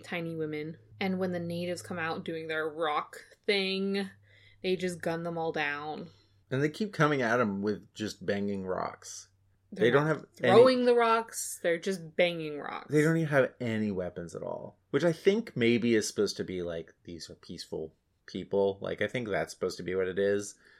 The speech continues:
Speaker 2: But it's not good. It's not great.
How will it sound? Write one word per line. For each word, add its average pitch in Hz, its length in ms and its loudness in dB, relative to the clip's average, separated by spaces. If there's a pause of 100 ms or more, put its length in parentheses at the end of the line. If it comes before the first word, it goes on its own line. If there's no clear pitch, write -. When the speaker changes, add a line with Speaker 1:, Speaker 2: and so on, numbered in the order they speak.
(400)
Speaker 2:
But 85 380 -4 (760)
it's - 140 -20
not 139 180 -8
good. 127 320 4 (340)
It's - 100 -10
not 120 160 0
great. 92 280 2